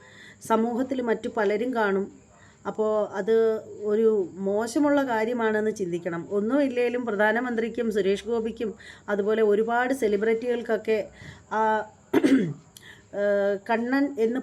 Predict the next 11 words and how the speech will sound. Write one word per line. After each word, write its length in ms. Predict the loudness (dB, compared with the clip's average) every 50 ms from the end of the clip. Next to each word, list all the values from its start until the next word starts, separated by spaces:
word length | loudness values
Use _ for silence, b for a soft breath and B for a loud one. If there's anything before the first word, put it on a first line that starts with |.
| 0
പറയപ്പെടുന്ന 880 | 0 2 2 2 2 2 0 2 2 2 2 2 0 0 0 -2 -2 2
ഒരു 160 | 2 2 2
വീഡിയോ 520 | 0 -2 -2 -2 -2 -2 -2 -2 -2 -2 0
വരച്ച് 360 | 0 0 0 0 -2 -4 -8
കൊടുത്തൊരു 640 | -10 -2 2 2 2 2 0 0 2 2 2 2 0 -4 -6 -8 -8
യുവതിയല്ലേ. 540 | -4 -2 0 2 2 2 0 0 -2 -4 -4
അവരൊക്കെ 400 | -6 -6 -4 -2 -2 -2 -2 0
ഒന്നുമില്ലെങ്കിലും 800 | -2 0 0 0 0 0 0 0 0 -2 -4 -4 -6 -6 -6 -4
കൃഷ്ണമണി 520 | -2 -2 -4 -2 -6 -6 -2 0 0 2
ഇല്ലാത്ത 420 | 2 0 -2 -2 -2 -4 -2 -4
കണ്ണനാണെങ്കിലും 800 | -4 -4 -4 -2 -2 -2 -2 -2 -2 -2 -2 -2 -2 -2 -4 -4